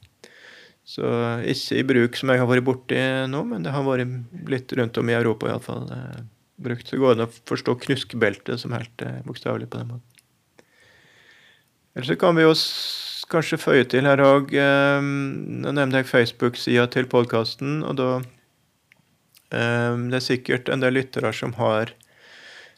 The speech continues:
tanker eller meninger om det med draugtradisjon og hvordan den skal forstås, og da går det an å,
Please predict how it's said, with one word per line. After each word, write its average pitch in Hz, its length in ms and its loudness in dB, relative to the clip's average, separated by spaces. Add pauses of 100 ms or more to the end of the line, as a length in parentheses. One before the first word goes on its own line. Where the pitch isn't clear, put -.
(120)
tanker 120 400 2
eller 117 180 6
meninger 117 500 4
om 117 180 0
det 113 100 -2
med 120 140 0
draugtradisjon 117 920 2
og 117 120 -4
hvordan 113 200 2
den 117 140 0
skal - 200 -6
forstås, 123 520 -2
og 156 60 -8
da 147 100 0
går 120 160 0
det 107 80 -4
an 107 140 -8
å, 107 420 -8